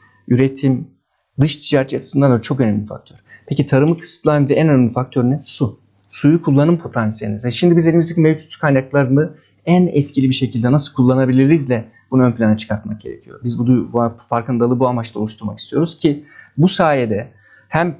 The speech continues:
tarımsal üretim potansiyelimizi yüksek noktaya çıkartabilelim hem de elimizdeki mevcut imkanları daha iyi kullanabilelim. İşte tarım dört sıfırdan kastettiğimiz aslında bu. Şu anda Türkiye'de hala basınç su sulama sistemleriyle ilgili çok az seviyede kullanıyoruz. Yani,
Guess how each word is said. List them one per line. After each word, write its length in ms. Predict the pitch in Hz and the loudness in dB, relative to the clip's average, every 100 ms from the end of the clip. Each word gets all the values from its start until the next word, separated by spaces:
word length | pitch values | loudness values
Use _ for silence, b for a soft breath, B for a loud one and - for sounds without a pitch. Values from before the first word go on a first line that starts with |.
| - | -2
tarımsal 380 | 131 135 180 165 | 2 2 2 2
üretim 300 | 143 160 160 | 0 0 -4
potansiyelimizi 680 | 143 135 123 117 113 107 | -2 -2 -2 2 2 4
yüksek 360 | 110 110 156 - | 2 2 -2 -2
noktaya 320 | 131 - 110 | -4 -4 -10
çıkartabilelim 640 | - 127 127 139 143 185 190 | -6 -6 -4 -2 0 0 -4
hem 240 | - 156 190 | -2 2 4
de 60 | |
elimizdeki 540 | 147 131 139 139 143 185 | 4 4 2 2 0 0
mevcut 360 | 139 139 175 | 2 0 0
imkanları 520 | 180 139 131 117 123 135 | -2 -2 0 0 0 0
daha 200 | 131 143 | 0 -2
iyi 120 | 131 | -2
kullanabilelim. 460 | 110 104 104 98 | -6 -14 -14 -18
İşte 200 | 110 139 | -10 -6
tarım 220 | - 147 156 | -2 -2 0
dört 140 | 165 | -2
sıfırdan 400 | - - 139 143 | -4 -6 -6 -4
kastettiğimiz 500 | 147 - 143 147 117 | -4 -4 -4 -2 -2
aslında 380 | 131 - 135 127 | -2 -2 -2 0
bu. 200 | 107 - _ B B | -2 -10 _ B B
Şu 140 | B 156 | B -2
anda 200 | 165 160 | 0 -2
Türkiye'de 360 | 160 165 135 | -4 -2 0
hala 540 | 117 131 156 156 120 - _ _ - | 0 0 2 2 0 -4 _ _ -6
basınç 280 | 120 147 | -2 -4
su 100 | - | -4
sulama 260 | 131 135 143 | -2 2 2
sistemleriyle 580 | 143 - 131 127 123 127 | 0 -2 -2 0 2 2
ilgili 440 | 107 110 123 113 - | 2 2 0 -4 -12
çok 300 | - 143 143 | -6 -4 -2
az 180 | 143 - | -2 -2
seviyede 300 | 110 - 104 | -4 -6 -10
kullanıyoruz. 440 | - 90 - - | -18 -20 -18 -4
Yani, 320 | 117 117 113 | 0 0 0